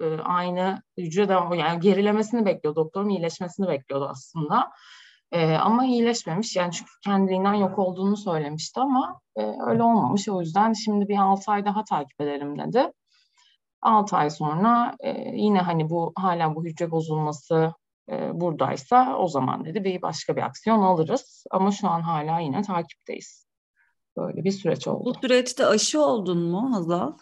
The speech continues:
Speaker 1: Eh, oldum, oldum. Hatta ilk gittiğim yani ikinci gittiğim doktorla anlaşamamamın sebeplerinden biri de oydu. Yani yine bende evet, dör-, o zaman dörtlü aşı vardı daha dokuzu gelmemişti.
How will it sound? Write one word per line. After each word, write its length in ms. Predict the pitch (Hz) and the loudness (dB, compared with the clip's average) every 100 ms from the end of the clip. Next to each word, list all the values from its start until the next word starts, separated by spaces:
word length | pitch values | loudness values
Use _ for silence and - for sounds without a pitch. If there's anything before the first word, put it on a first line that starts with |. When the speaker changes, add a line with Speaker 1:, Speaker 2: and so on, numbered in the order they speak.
| _ _ _ - | _ _ _ -4
Speaker 1:
Eh, 240 | 208 - | -2 2
oldum, 420 | 190 175 165 180 175 - - - | 6 6 6 2 2 -6 -10 -2
oldum. 440 | 170 165 156 160 160 | 0 0 2 -2 2
Hatta 580 | 196 196 233 240 233 - - | 2 2 4 6 4 2 -2
ilk 260 | 214 214 | -2 -2
gittiğim 380 | 208 202 220 214 | -8 -6 0 2
yani 220 | 185 170 | 2 2
ikinci 340 | 160 202 196 208 | -2 2 2 2
gittiğim 400 | 202 - 185 185 | -4 -4 -4 -2
doktorla 540 | 180 - 196 196 196 | -4 0 0 4 2
anlaşamamamın 760 | 180 180 170 208 196 196 190 190 | 2 -2 -6 0 2 2 0 -4
sebeplerinden 800 | 196 180 180 190 185 190 190 190 | -4 -4 -4 -4 -2 -2 -2 -2
biri 200 | 196 202 | -2 -2
de 100 | 214 | -2
oydu. 600 | 180 196 190 156 175 - | 0 0 -2 -2 -4 -2
Yani 280 | 180 175 175 | 0 0 2
yine 180 | 196 196 | 2 4
bende 300 | 185 180 185 | 2 0 -4
evet, 260 | 190 165 - 170 | -4 -4 -6 2
dör-, 160 | 180 175 | 4 4
o 80 | 175 | 0
zaman 300 | 185 196 185 | 2 4 4
dörtlü 280 | 165 - | 2 0
aşı 220 | 185 - 147 | -6 -2 -2
vardı 180 | 139 139 | -2 -4
daha 200 | 147 151 | -6 -6
dokuzu 380 | 147 156 156 | -10 -6 0
gelmemişti. 800 | 160 165 175 151 139 135 - 311 | 4 4 2 -2 -2 -6 -6 -4